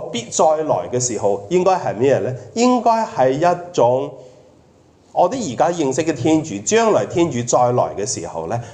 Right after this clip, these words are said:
係我哋識嘅一個，唔係唔識嘅。我哋死咗之後所見嘅天主，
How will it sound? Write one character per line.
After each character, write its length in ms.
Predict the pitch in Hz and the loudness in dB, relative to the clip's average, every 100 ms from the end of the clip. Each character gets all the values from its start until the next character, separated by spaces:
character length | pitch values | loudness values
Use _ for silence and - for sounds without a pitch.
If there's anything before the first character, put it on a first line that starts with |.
| - | -6
係 200 | 135 113 | 0 0
我 140 | 95 | 0
哋 100 | 95 | -4
識 220 | 95 - 156 | -6 -2 -2
嘅 380 | 147 - - - - _ | -4 -10 -12 -14 -16 _
一 60 | - - | -12 -10
個， 120 | - - - - _ _ _ | -12 -14 -18 -20 _ _ _
唔 100 | 107 | -6
係 140 | 131 123 | -4 -4
唔 40 | 87 | -4
識 120 | - | -10
嘅。 120 | - - - _ _ | -10 -20 -20 _ _
我 120 | - | 0
哋 60 | 165 | 0
死 160 | 156 160 | 0 0
咗 240 | 180 226 | 2 0
之 160 | 226 240 | -2 0
後 120 | 185 | 0
所 200 | 165 139 | 0 -2
見 140 | 147 143 | 0 0
嘅 160 | 135 | 0
天 200 | 131 147 | 0 0
主， 60 | 120 | -2